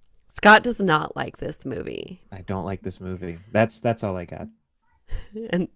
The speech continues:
Speaker 1: and that's all you need. Scott does not like this movie.
Speaker 2: <laughs>
Speaker 1: I am not a big fan either. If I'm watching something that's dusty and involves people eating each other or being violent with a group of travelers,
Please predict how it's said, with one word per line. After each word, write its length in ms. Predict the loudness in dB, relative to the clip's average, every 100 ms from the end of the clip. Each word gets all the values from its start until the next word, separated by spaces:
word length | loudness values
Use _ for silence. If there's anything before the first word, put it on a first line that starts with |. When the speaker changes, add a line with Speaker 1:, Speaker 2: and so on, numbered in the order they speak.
| _ _ _ -2
Speaker 1:
and 140 | -2
that's 300 | 4 2 2 0
all 180 | 4 4
you 180 | 4 2
need. 340 | 0 0 0
Scott 340 | 2 6 6 6
does 140 | 6
not 220 | 8 8
like 220 | 8 6 6
this 200 | 0 2
movie. 400 | 2 4 2 2
Speaker 2:
<laughs> 1040 | 0 -2 -2 -4 -6 -12 _ _ _ _ 6
Speaker 1:
I 160 | 8
am 120 | 8
not 200 | 8 6
a 40 | 6
big 220 | 4 4
fan 520 | 4 6 6 2 -2 -6
either. 540 | 0 4 8 8 6 2 -10 _ _ _ _ _ _ _ _ _ -8 -2
If 160 | 4
I'm 140 | 6 10
watching 340 | 10 10 4
something 440 | 4 4 6 4 4
that's 200 | 2 2
dusty 600 | 6 8 8 4 6 6
and 160 | 6 2
involves 460 | 4 6 6 2
people 360 | -2 0 4 6
eating 480 | 6 4 4 2 -2 -2
each 200 | -2 6
other 380 | 8 8 8 8
or 500 | 6 6 6 4 0 _ _
being 240 | 2 4
violent 480 | 8 10 10 8 6
with 180 | 2 2
a 240 | 2 2 0
group 200 | 0 0
of 120 | 0
travelers, 600 | 6 6 8 6 4 2